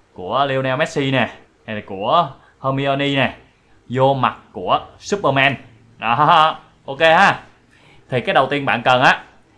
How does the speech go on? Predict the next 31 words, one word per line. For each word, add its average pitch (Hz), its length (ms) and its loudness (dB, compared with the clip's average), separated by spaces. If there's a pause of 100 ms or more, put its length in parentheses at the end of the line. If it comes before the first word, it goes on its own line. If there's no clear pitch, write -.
(260)
là 110 200 -2
cần 110 260 -4
một 98 180 -6
cái 143 380 0
server 135 360 -2
Discord, 147 480 4 (760)
với 185 180 2
lại 113 380 0 (260)
bạn 98 320 -4 (120)
add 170 240 -2
cái 208 80 -8
con 139 180 -6
bot, 156 180 4 (540)
à, 117 180 -6
Inside 143 460 0
Face 143 200 -2
Swap 160 300 0 (160)
vô 131 340 0
cái 139 320 -2
Discord 143 340 0
của 156 60 -4
bạn 104 180 0
ha. 135 200 0 (600)
Thì 123 140 -4
ở 120 100 -2
đây 143 240 4 (440)
mình 117 240 -2
có 139 300 0
cái 185 80 -8
Chân 143 200 -4
Đất 170 160 -2